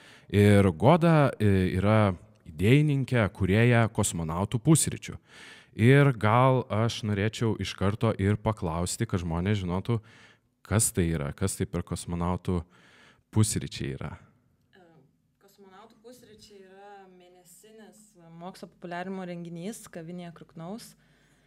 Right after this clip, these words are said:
Speaker 2: e, kuriame aš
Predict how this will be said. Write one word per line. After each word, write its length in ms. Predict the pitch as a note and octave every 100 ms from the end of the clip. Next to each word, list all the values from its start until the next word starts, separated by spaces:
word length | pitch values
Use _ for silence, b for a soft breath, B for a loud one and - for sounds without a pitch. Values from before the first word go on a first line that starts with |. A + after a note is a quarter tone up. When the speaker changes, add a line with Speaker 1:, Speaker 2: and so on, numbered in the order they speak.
| b b b
Speaker 2:
e, 840 | - F3+ F3+ F3+ F3+ F3 F3 E3+ E3+ _
kuriame 640 | - G3 F#3+ F#3 F#3 F#3+ G3 G3 -
aš 300 | F#3 F#3